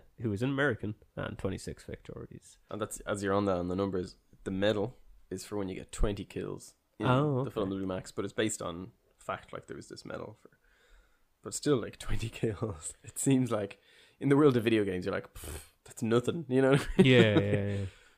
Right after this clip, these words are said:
Speaker 2: But what, it's such a huge number.
Speaker 1: This is, uh,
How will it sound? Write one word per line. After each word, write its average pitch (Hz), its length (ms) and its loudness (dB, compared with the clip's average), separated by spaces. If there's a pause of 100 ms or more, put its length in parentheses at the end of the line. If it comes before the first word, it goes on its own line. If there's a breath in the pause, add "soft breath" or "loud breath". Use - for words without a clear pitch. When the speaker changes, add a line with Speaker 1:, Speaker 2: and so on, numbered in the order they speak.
(180 soft breath)
Speaker 2:
But - 200 -14
what, - 200 -8
it's - 240 -16
such - 200 -14
a - 20 -14
huge 101 300 -10
number. 98 400 -6 (160)
Speaker 1:
This 175 180 -8
is, 110 320 -2 (140)
uh, 104 340 -2